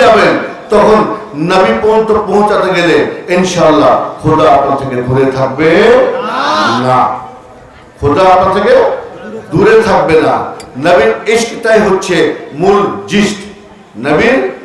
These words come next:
ইশকটাই হচ্ছে মূল জিস্ট। আপনি হাজার ইবাদত করলেন, বন্দেগি করলেন,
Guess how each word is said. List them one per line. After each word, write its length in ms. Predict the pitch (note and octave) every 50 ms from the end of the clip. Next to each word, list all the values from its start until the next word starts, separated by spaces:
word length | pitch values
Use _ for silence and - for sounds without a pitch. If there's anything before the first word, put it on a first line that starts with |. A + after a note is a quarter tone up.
| - - - - - - - - -
ইশকটাই 640 | F3 G#3+ G#3+ G#3+ - - - - B3 B3 B3 B3 A#3+
হচ্ছে 540 | A#3 - - A#3 A#3+ - C5+ C5+ - - - - - - -
মূল 380 | - C3+ D#3+ A#3 C#4 C#4+ C#4+ -
জিস্ট। 360 | - A3 G#3 F#3 D#3+ - - - - - - - - -
আপনি 260 | - F3 F3 - -
হাজার 420 | - D#3+ F3 F#3+ F#3+ A3 A3 A3+ G#3+
ইবাদত 420 | G3 F#3+ G3+ G3+ G3+ G3+ - -
করলেন, 300 | - G3+ G3 G3 - F3+
বন্দেগি 340 | F3 F3+ F#3 F#3 G3 F#3+ G3
করলেন, 320 | G3 F#3 F3+ E3 D#3+ D#3